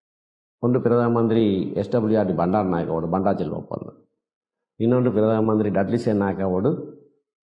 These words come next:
அஹ், டட்லி செல்வா ஒப்பந்தம். அந்த இரண்டிலேயும் சமஷ்டி என்ற வார்த்தை இருக்கவில்லை, அந்த இரண்டிலேயும் சமஷ்டி என்ற வார்த்தை இருக்கவில்லை.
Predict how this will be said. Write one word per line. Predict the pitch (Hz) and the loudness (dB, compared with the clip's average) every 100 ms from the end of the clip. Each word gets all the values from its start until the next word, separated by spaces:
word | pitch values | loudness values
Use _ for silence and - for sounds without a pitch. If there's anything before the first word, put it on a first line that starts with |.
| - | -10
அஹ், | 92 90 | -6 -4
டட்லி | 80 117 120 | -2 0 0
செல்வா | 120 104 101 | 0 0 0
ஒப்பந்தம். | 85 - 73 71 - - _ _ _ _ _ | -2 -2 -6 -6 -12 -20 _ _ _ _ _
அந்த | 107 117 123 | -4 0 0
இரண்டிலேயும் | 104 113 120 113 101 104 147 - - - _ _ _ | 2 2 2 2 2 0 -2 -6 -14 -20 _ _ _
சமஷ்டி | 123 107 113 - 113 | -2 0 -2 -4 -2
என்ற | 104 98 | -2 -2
வார்த்தை | 90 90 85 - 82 - - - | -2 -2 -4 -6 -6 -6 -10 -16
இருக்கவில்லை, | - 101 95 98 87 - 90 104 107 107 _ _ _ _ _ _ _ _ _ _ _ - | -10 -8 -6 -6 -6 -8 -8 -8 -10 -16 _ _ _ _ _ _ _ _ _ _ _ -8
அந்த | 104 107 | -2 2
இரண்டிலேயும் | 107 135 147 113 98 92 170 208 - - _ | 2 2 2 2 0 0 -2 -6 -12 -20 _
சமஷ்டி | _ 113 113 113 | _ -6 -4 -4
என்ற | 110 92 | -4 -4
வார்த்தை | 87 78 78 104 | -4 -4 -4 -6
இருக்கவில்லை. | 98 - - - - | -8 -8 -10 -8 -10